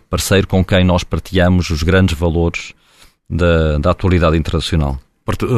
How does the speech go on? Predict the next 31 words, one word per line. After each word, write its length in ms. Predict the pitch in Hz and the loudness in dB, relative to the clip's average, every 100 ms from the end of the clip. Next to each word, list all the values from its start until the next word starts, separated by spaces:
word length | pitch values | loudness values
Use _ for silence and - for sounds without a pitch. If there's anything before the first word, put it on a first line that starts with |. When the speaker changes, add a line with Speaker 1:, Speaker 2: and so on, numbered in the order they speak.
| 104 104 | 2 2
Speaker 2:
э, 60 | 107 | 0
Испания 380 | - 131 123 | 0 0 2
не 140 | 110 107 | 2 2
только 320 | 135 139 127 | 0 0 0
наш, 340 | 110 101 - | -2 0 -2
э, 180 | 95 98 | 0 0
большой 340 | 87 92 - 98 | 0 0 0 -2
сосед, 460 | 92 85 175 - - | -4 -2 -2 -4 -8
это 680 | 110 92 95 95 90 85 85 | -4 -2 0 0 -2 -4 -2
наш 180 | 95 90 | 0 0
большой 480 | 92 92 - 104 101 | -2 -2 -2 -2 -2
торговый 400 | 98 101 104 104 | -4 -2 0 -2
партнёр, 400 | 101 - 160 - - - - _ | -4 -4 -4 -4 -12 -20 -20 _
и 80 | 95 | -2
это 640 | 92 107 110 110 110 107 | 0 2 2 2 2 2
наш 220 | 110 101 | 0 0
большой 340 | 95 98 - 104 | -2 -4 -2 -2
друг 300 | 101 123 - | 0 -2 -4
в 100 | - | -4
том, 140 | 98 | -4
что 340 | - 101 101 98 | -2 -2 0 -2
касается 560 | 92 - 107 101 - | -6 -4 -2 -2 -2
нашей 200 | 95 90 | -4 -2
совместной 520 | 95 98 98 92 - 92 | -4 -2 -2 -2 -2 -4
истории, 340 | - 107 113 | -2 -2 -2
с 60 | - | -4
которой 280 | 87 90 87 | -6 -2 0
мы 120 | 87 | 0
делим 320 | 95 95 98 | 0 0 0
общие 300 | 95 - - | -2 -4 -6
ценности. 540 | - 123 117 82 - | -4 -2 -2 -2 -10